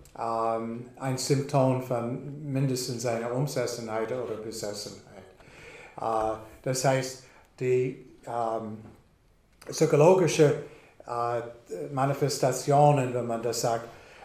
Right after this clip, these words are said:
äh, sind oft s-, viel, viel, viel stärker und die Bereitschaft, äh,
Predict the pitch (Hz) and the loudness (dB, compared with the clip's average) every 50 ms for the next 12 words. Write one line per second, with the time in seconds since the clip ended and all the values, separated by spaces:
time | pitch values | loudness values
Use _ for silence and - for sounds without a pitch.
0 | - - - - 120 120 120 117 117 117 117 - - - - - - - - - | -20 -12 -6 -4 -2 0 0 0 -2 -4 -6 -14 -18 -20 -20 -20 -18 -14 -12 -10
1 | - - - - - - - - - 165 139 147 180 - - 156 139 - - 147 | -10 -10 -10 -12 -10 -10 -10 -8 -6 -4 -4 -2 -2 -4 -4 -6 -4 4 6 6
2 | 143 143 - - 143 143 151 147 151 151 - - - - - - - - - - | 6 6 4 4 6 8 8 6 4 0 -6 -12 -16 -20 -20 -20 -20 -20 -20 -20
3 | - - - 151 143 - - 151 - - - - - - - - - - - - | -20 -18 -18 -18 -14 -10 -8 -8 -8 -8 -10 -12 -14 -14 -14 -14 -14 -16 -18 -16
4 | - - 165 165 156 151 147 139 - - - - - - 147 151 147 143 143 143 | -12 -2 2 6 8 10 10 8 8 2 -4 -6 -4 2 8 8 8 8 8 4
5 | - - 151 147 143 143 - - - - - - - - - - - 156 151 156 | 0 2 4 4 4 4 2 -4 -8 -10 -10 -10 -10 -8 -8 0 6 8 8 10
6 | 165 175 170 170 180 170 165 160 160 - - - - - - - - - - 147 | 10 8 6 4 4 4 4 4 2 0 -6 -12 -14 -18 -20 -20 -18 -6 0 4
7 | 147 147 147 147 143 - - - - 143 151 135 127 131 127 123 127 127 143 156 | 6 6 6 6 2 0 -8 -14 -10 -4 -4 -4 -2 0 2 2 4 6 4 4
8 | 147 - - 156 147 139 139 131 - - - - - - - - - _ - | 4 2 2 4 4 4 4 2 -2 -10 -16 -20 -20 -20 -20 -20 -20 _ -6